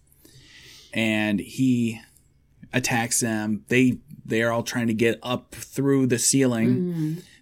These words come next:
Speaker 1: They do that. And then Egg's up there and, and on the second level.
Speaker 2: Mm-hmm.
Speaker 1: And they're like, "How'd you get up here?" And he goes, "It's a long story. You wouldn't believe me if I told you." <laughs> So they just Ex Machina that crap
Speaker 2: Yes.
Speaker 1: right there.
Speaker 2: <laughs>
Speaker 1: And, and they're like,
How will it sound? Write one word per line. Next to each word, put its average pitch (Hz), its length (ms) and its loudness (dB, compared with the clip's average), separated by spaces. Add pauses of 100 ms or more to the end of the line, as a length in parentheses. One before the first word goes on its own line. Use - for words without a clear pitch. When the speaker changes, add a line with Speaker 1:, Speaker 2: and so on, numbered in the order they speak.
Speaker 1:
They 113 120 2
do 117 160 2
that. 110 300 0
And 123 120 0
then 113 200 0
Egg's 156 320 2
up 120 200 -4
there 110 400 0 (180)
and, 123 200 2
and 107 380 -4
on 113 220 -2
the 107 100 -2
second 190 540 4
level. 101 360 -2
Speaker 2:
Mm-hmm. 165 420 -6 (100)
Speaker 1:
And 127 100 0
they're 139 80 2
like, 135 220 -2
"How'd 190 240 4
you 202 60 6
get 214 160 8
up 220 160 2
here?" 170 120 4
And 127 80 4
he 123 60 4
goes, 117 180 2
"It's 190 200 6
a 165 80 6
long 160 320 4
story. 151 340 6
You 123 100 8
wouldn't 156 220 6
believe 151 260 8
me 147 140 6
if 131 140 2
I 131 60 2
told 151 260 2
you." 294 100 8 (120)
<laughs> - 120 -8
So 226 240 10 (200)
they 247 120 12
just 247 320 8 (480)
Ex 190 320 6
Machina 180 560 10
that 151 320 8
crap 277 120 4
Speaker 2:
Yes. 277 300 10
Speaker 1:
right 151 240 6
there. 151 360 8
Speaker 2:
<laughs> 359 60 4 (240)
Speaker 1:
And, 165 520 10 (380)
and 180 180 8
they're 175 160 8
like, 143 260 8